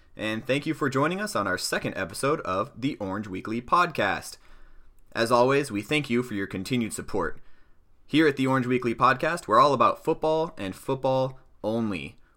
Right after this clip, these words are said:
What sets us aside from all other reporting is that we do not discuss politics. No one here is a lawyer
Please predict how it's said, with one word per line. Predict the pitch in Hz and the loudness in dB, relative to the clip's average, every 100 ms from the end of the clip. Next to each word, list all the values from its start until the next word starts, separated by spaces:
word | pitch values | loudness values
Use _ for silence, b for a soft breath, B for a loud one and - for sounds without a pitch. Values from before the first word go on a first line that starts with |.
| - - - | -20 -12 -2
What | 110 | -2
sets | - 127 123 | 0 -2 -2
us | 120 | -6
aside | 120 123 120 | 0 0 0
from | 117 | -4
all | 117 117 117 | -2 2 2
other | 110 | 2
reporting | 107 101 117 127 160 175 | -2 2 2 2 0 -8
is | 113 | -2
that | 117 101 | -2 0
we | 180 | -2
do | 151 160 | -4 -6
not | 104 110 147 | 0 0 -2
discuss | 127 - 95 - | -6 -6 -4 -6
politics. | - - 214 156 82 - - b b b - - | -4 -4 -4 -4 -6 -8 -14 b b b -18 -2
No | 123 | 2
one | 160 175 | 4 2
here | 175 170 | 0 -2
is | 160 | -2
a | |
lawyer | 160 151 139 165 | 0 2 2 0